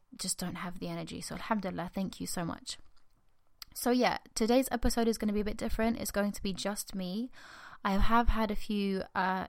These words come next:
emails and messages of sisters saying that they would like if I did more podcasts just by myself. So I'm gonna try it out. I don't know how I feel about it because I feel it's more harder to keep a conversation flowing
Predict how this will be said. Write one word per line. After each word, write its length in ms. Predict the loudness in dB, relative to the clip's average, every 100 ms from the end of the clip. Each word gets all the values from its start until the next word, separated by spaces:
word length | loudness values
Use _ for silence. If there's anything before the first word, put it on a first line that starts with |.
| 0
emails 440 | 4 6 6 4
and 100 | 2
messages 560 | -2 -2 -4 -2 -2 -6 -8
of 300 | -4 2 2
sisters 400 | 2 -6 -6 -4
saying 260 | -4 -4 -4
that 80 | -4
they 100 | -4
would 160 | -2
like 300 | -2 -2 -4 -6
if 140 | -4
I 80 | -2
did 240 | -2 -4
more 180 | -2 -2
podcasts 460 | -2 -4 -4 -6 -6
just 160 | -4
by 120 | -2
myself. 720 | -2 -4 -2 0 6 10 10 6 -2 -12 -16 -20
So 180 | -6 2
I'm 240 | 2 2 -2
gonna 240 | 0 0
try 300 | 2 2 2
it 40 | 4
out. 380 | 4 4 2 -2
I 120 | -2
don't 180 | 0 0
know 100 | 0
how 380 | 2 2 4 2
I 100 | -2
feel 280 | -4 -2 0
about 320 | 2 2 2
it 160 | -2 -2
because 360 | -4 -2 -4 -4
I 80 | -4
feel 200 | -4 -4
it's 220 | -2 0
more 160 | 2 2
harder 300 | 2 0 -2
to 160 | -8
keep 240 | -10 2 4
a 40 |
conversation 600 | 4 -2 -2 -4 -4 -6
flowing 540 | -4 -4 -2 -2 -4